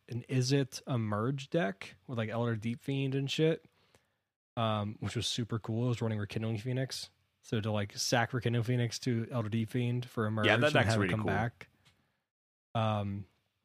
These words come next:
Speaker 1: and then he beat a, I think, a Gruul, like, energy style. I think it was running Pummler, but it leans a bit more towards, like, mid-range. So, like, the two creature decks he went against, he just dumpstered with Feather. And then,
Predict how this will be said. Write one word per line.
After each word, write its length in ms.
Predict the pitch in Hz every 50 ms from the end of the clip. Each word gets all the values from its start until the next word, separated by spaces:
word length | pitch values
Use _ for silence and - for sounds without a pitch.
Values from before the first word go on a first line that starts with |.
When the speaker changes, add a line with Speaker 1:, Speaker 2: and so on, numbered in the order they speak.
| _ _ _ _ - -
Speaker 1:
and 80 | 120
then 100 | 120 117
he 140 | 131 131 123
beat 580 | 107 110 123 120 120 117 110 - - - - - _ _ _ -
a, 400 | 120 113 107 107 104 104 107 -
I 120 | - 117
think, 220 | 104 117 113 110 110
a 80 | 107
Gruul, 800 | 104 107 110 120 120 127 135 135 135 131 131 127 123 120 120 117
like, 200 | 117 110 101 - - -
energy 640 | 123 110 110 110 107 104 107 104 104 101 101 98 - - _ _ _ _ _ _ _ _ _ _ _ _
style. 280 | - - - 113 104 104
I 120 | 117 120
think 180 | 117 170 214 247
it 60 | 269
was 180 | 247 233 220
running 180 | 233 226 226 185
Pummler, 480 | - 202 208 202 196 202 202 202 185 170
but 200 | 160 135 110 123
it 140 | 135 135
leans 240 | 131 135 139 143 135
a 20 | 139
bit 100 | 143 135
more 160 | 143 139 135
towards, 240 | 127 139 135 127 127
like, 140 | 127 120
mid-range. 640 | 120 127 127 127 131 135 135 139 139 143 143 - - _ _ _ _ _ _ _ _ _ _ _ _ _ _ _ _ _ -
So, 60 | 135
like, 160 | 127 120 120
the 200 | - 147 135 131
two 220 | - - 190 190 175
creature 340 | - - 165 170 - 165 139
decks 240 | 135 127 120 - -
he 80 | 127
went 160 | 117 113 113
against, 260 | 110 110 110 110 107 -
he 80 | 127
just 240 | 113 113 110 104 -
dumpstered 520 | - 107 107 104 - - 110 104 104 110 110 - _ -
with 180 | 160 127 104 -
Feather. 400 | - 110 104 104 104 104 92 - - _ _ _ _ _ _ _ _ _ _ _ _ _ _ _ _ _ _ _ -
And 140 | 107 110 110
then, 380 | 110 107 107 104 104 101 98